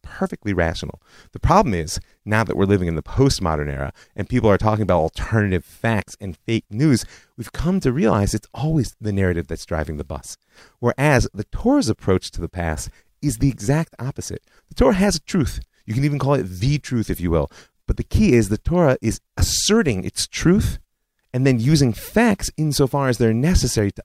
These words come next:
understand. I don't mean in a, a deliberately manipulative or underhanded fashion. It's just that if I tell you a story which is true,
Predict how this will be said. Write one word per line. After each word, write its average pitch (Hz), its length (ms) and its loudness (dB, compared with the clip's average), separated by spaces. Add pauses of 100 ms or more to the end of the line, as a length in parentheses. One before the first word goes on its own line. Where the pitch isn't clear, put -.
understand. 87 800 -6
I 110 60 -2
don't 220 180 2
mean 82 320 2 (260)
in 107 100 -2
a, 98 40 0 (220)
a 101 40 -8
deliberately 98 520 2
manipulative 95 760 0
or - 200 -2
underhanded 82 560 -4
fashion. 73 400 -10 (260)
It's - 120 -4
just 196 180 0
that 175 80 0
if - 100 0
I 151 60 4
tell 165 260 0
you 190 140 6
a 143 40 4
story 147 360 0
which 101 160 -2
is 92 160 -8
true, 147 540 0